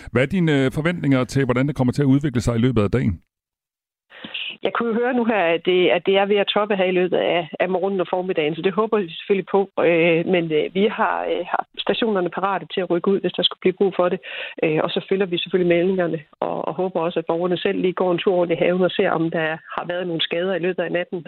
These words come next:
Speaker 2: og, øh, og lige sikrer, at, øh, at der ikke er mere, der kan enten flyve rundt eller gøre skade.
Speaker 1: God arbejdslyst.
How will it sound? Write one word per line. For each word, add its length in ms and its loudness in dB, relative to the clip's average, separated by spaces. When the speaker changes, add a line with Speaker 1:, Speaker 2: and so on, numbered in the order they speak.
Speaker 2:
og, 320 -2
øh, 180 -2
og 100 -2
lige 200 0
sikrer, 340 -2
at, 220 -4
øh, 220 -4
at 140 -4
der 80 -4
ikke 200 -4
er 120 -2
mere, 140 2
der 160 -6
kan 100 0
enten 320 0
flyve 140 0
rundt 340 -2
eller 240 0
gøre 200 -2
skade. 360 -2
Speaker 1:
God 200 0
arbejdslyst. 480 -4